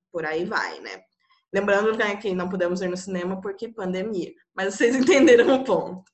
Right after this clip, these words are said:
Essa entrevista costuma ser bem rápida, tá? E, na verdade, é mais uma conversa mesmo. Não tem um tom de você tá sendo entrevistado. É, a última pergunta costuma ser mais teoricamente complicada, assim.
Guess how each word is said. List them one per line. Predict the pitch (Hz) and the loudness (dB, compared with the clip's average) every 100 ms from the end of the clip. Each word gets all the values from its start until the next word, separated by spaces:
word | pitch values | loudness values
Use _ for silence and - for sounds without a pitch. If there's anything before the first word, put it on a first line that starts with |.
| 262 269 285 - 262 | -16 -14 -14 -12 -4
Essa | - 233 | 0 2
entrevista | 370 330 277 339 - | 2 2 0 0 -4
costuma | 311 302 294 | -4 -4 -4
ser | 320 | 0
bem | 233 269 415 | 2 2 2
rápida, | 320 233 254 - 170 160 | 2 2 2 -2 -4 -4
tá? | 175 175 | -2 -2
E, | |
na | 190 | 0
verdade, | 208 240 240 269 | 2 4 4 2
é | |
mais | 262 254 | 2 2
uma | 277 262 | 0 0
conversa | 320 359 247 240 247 240 | -2 2 4 4 2 -2
mesmo. | 190 190 | -2 -4
Não | 185 208 311 | -4 -4 -2
tem | 269 | -2
um | 254 262 | -2 -2
tom | 240 214 220 | 0 0 -2
de | 214 190 196 180 190 - | -6 -6 -4 -6 -8 -10
você | 208 208 214 | -6 -2 0
tá | 214 | 0
sendo | 214 233 208 214 208 | -2 -2 -2 -2 -4
entrevistado. | 208 208 208 185 208 - 180 160 143 - _ _ _ _ _ _ _ | -8 -6 -4 -4 -8 -8 -4 -4 -6 -10 _ _ _ _ _ _ _
É, | 175 175 180 180 208 | -6 -6 -4 0 4
a | 240 | 4
última | 480 453 320 | 4 2 -2
pergunta | 262 208 190 262 349 208 | 0 0 0 -2 -2 -4
costuma | 208 214 - 254 | -6 -6 -2 -2
ser | 254 - | -2 -2
mais | 262 247 269 - - | 0 0 0 -6 -2
teoricamente | 247 254 262 247 247 - | 0 2 0 -4 -4 -6
complicada, | 262 262 311 359 - 214 196 185 156 | -8 -8 -6 -8 -2 2 2 0 -4
assim. | - - | -6 -14